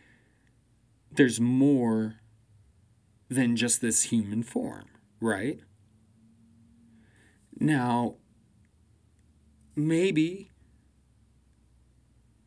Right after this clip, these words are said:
spirits are part of this, y-, you know, because when, when you see, like, ghost stuff and videos and things like that, and if you watch any, like, Ghost Hunter, Go to, uh, Ghost Adventures,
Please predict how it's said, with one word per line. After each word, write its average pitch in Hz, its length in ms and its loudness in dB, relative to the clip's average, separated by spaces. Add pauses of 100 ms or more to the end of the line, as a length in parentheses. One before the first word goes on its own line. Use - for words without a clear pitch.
(160)
spirits - 720 -2
are 170 40 -4
part 170 380 -4
of 139 140 -4
this, 143 400 0 (500)
y-, 143 200 -4
you 139 180 0
know, 120 340 0 (760)
because 143 300 -2
when, 151 340 -2
when 160 140 0
you 143 80 0
see, 113 260 0
like, 120 240 -2
ghost 117 220 0
stuff 104 240 -6
and 107 120 -4
videos 98 380 -4
and 98 280 -12
things 104 240 -2
like 95 160 -8
that, 110 120 -2
and 110 100 -4
if 110 100 -8
you 127 60 0
watch 110 320 -2
any, 107 360 -2
like, 107 360 -4
Ghost 92 240 -8
Hunter, 98 240 -10
Go 95 140 -6
to, 95 220 -10
uh, - 20 -6
Ghost 101 300 -6
Adventures, 101 360 -10